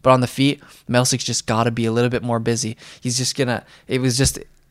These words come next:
uh, his last fight against Bruno Souza was a bit frustrating 'cause Bruno was just circling around the octagon the entire time, and Melsik was just having a hard time cutting him off and d-, really doing anything with his hands,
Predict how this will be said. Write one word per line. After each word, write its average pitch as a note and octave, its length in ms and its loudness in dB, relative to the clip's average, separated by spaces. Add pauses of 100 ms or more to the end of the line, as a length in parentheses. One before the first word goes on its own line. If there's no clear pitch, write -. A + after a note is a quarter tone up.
(180)
uh, - 80 8
his B2+ 260 4
last B2 300 4
fight B2 240 4
against A#2+ 260 0
Bruno B2 220 2
Souza B2 260 0
was A2+ 160 0
a - 40 -4
bit A#2+ 200 0
frustrating A#2 460 0
'cause A2 120 -6
Bruno A#2 260 -4
was A2+ 120 -6
just A#2 160 -8
circling A2+ 380 -10
around A2 180 -6
the A2 80 -10
octagon A#2 440 -6
the A#2+ 100 -6
entire A#2+ 320 -2
time, B2+ 320 -4
and A#2 100 -4
Melsik A2+ 300 -4
was A2+ 120 -8
just A#2 140 -6
having A2+ 260 -4
a G#2 40 -8
hard G#2 260 -6
time A#2+ 180 -8
cutting A#2 300 -4
him A2 160 -2
off A#2 300 0 (440)
and A2 360 -2 (360)
d-, - 140 -6
really A#2+ 380 4
doing A2+ 400 2
anything A2+ 320 0
with A2+ 100 0
his A2 160 -4
hands, A2+ 380 -2